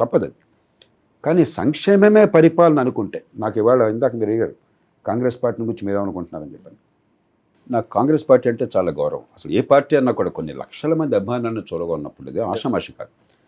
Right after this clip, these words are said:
పార్టీలు మనం చాలా లైట్గా తీసుకోవటం, లేకపోతే చూ-, లూజ్గా మాట్లాడటం అనేది చాలా మూర్ఖం. అందుకని ఎప్పుడు నేను చెప్తుంటాను, politics is a noble endeavor, దాన్ని గౌరవించాలి. ప్రాబ్లమ్స్ అంటే సార్ట్ అవుట్ చేయాలి. కానీ నేను చాలా బాధతో ఈ మాట చెప్తున్నాను.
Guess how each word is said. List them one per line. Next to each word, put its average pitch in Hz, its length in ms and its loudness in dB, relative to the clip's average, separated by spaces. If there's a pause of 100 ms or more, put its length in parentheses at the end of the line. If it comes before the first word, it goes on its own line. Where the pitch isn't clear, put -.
(280)
పార్టీలు 143 400 2
మనం 123 440 0
చాలా 107 220 4
లైట్గా 104 380 0
తీసుకోవటం, 85 640 -6
లేకపోతే 78 340 -8
చూ-, 78 60 -6
లూజ్గా 101 240 0
మాట్లాడటం 78 420 -6
అనేది 76 200 -8
చాలా 73 100 -4
మూర్ఖం. 82 280 -4
అందుకని 98 220 -4
ఎప్పుడు 113 220 -4
నేను 90 120 -2
చెప్తుంటాను, 80 400 -6 (600)
politics 139 460 0
is 110 60 -2
a 92 60 -2
noble 98 300 0
endeavor, 67 380 -8 (640)
దాన్ని 76 140 -4
గౌరవించాలి. 78 580 0
ప్రాబ్లమ్స్ 123 460 -2
అంటే 156 160 0
సార్ట్ 107 260 0
అవుట్ - 180 -4
చేయాలి. - 160 -14 (220)
కానీ 90 380 -4 (1600)
నేను 101 120 -6 (100)
చాలా 101 140 4
బాధతో 113 400 4
ఈ 110 40 6
మాట 78 240 2
చెప్తున్నాను. - 340 -16